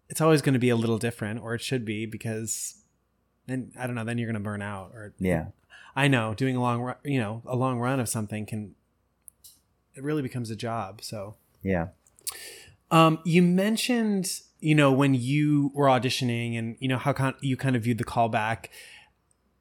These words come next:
Speaker 1: What's something that you wish maybe you understood intellectually about the business? Maybe not about, like, your craft or your talent, but, like, something about the business you wish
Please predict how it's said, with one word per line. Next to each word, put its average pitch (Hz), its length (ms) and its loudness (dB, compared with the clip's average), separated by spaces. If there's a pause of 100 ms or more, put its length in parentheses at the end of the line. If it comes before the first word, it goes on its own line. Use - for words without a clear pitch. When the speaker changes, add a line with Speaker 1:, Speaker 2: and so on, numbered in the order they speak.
(640)
Speaker 1:
What's 208 440 4
something 202 640 4
that 143 260 8
you 135 400 4
wish 131 840 0 (140)
maybe 147 240 4
you 156 440 4
understood 135 640 2
intellectually 123 720 0
about 117 260 2
the 110 60 -6
business? 107 760 -4 (600)
Maybe 220 260 6
not 202 180 10
about, 151 300 6
like, 131 280 2
your 127 100 0
craft 139 440 4
or 139 40 0
your 120 120 0
talent, 120 480 -2
but, 120 140 -6
like, 120 260 -4
something 160 420 0
about 131 460 2
the 123 80 -2
business 120 640 0
you 131 200 2
wish 123 640 0